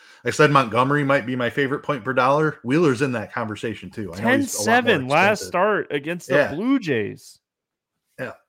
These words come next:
Speaker 1: Like, this is a dude who has, like, I know he hasn't been quite around the thirty percent mark recently, but, um, it's, as,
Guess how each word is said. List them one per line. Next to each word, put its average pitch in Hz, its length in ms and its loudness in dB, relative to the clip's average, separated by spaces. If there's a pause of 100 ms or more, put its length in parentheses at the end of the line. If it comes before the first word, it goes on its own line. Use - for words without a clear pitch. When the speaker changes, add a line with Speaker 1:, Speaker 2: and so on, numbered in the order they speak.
(460)
Speaker 1:
Like, 123 220 -2
this 143 240 0
is 180 80 0
a 202 60 0
dude 208 260 -2
who 165 180 0
has, 156 520 2 (520)
like, 123 180 -4
I 147 120 2
know 165 100 2
he 165 80 2
hasn't 139 220 0
been 131 140 -2
quite 131 240 0
around 123 240 0
the 110 60 -4
thirty 131 220 -4
percent 113 360 -8
mark 107 340 -8 (420)
recently, 110 560 -4
but, 104 300 -4 (360)
um, 95 320 -12
it's, 92 360 -16 (100)
as, 101 220 -14